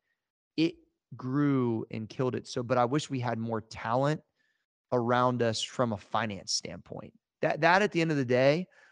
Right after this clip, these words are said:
we had talented guys in what the area that you worked in, distribution stuff, the relationships were amazing.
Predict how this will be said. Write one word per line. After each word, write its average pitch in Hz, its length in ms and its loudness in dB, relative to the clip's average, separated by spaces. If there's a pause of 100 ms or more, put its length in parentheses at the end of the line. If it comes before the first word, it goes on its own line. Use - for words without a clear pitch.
(220)
we 170 120 6
had 135 200 4
talented 135 420 0
guys 127 340 6
in 110 180 0
what 113 180 -2
the 110 200 2
area 117 300 2
that 98 140 -4
you 123 160 0
worked 143 320 4
in, 139 380 -2 (480)
distribution 131 680 -2
stuff, 143 380 4
the 107 80 -8
relationships 120 640 -4
were 123 140 0
amazing. 131 640 -2